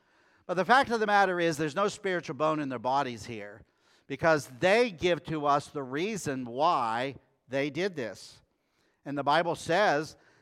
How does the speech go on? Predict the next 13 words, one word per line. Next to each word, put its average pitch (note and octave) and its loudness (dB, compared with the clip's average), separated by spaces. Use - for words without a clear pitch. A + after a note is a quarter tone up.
that, C#3+ -2
the C#3+ -4
Bible D3+ 2
says D3+ -2
that C#3 -4
they C#3 -2
built D3 -4
a F#3 -4
city E3+ -4
whose C#3 -10
tower D#3+ 2
is, D3 -4
is C#3+ -6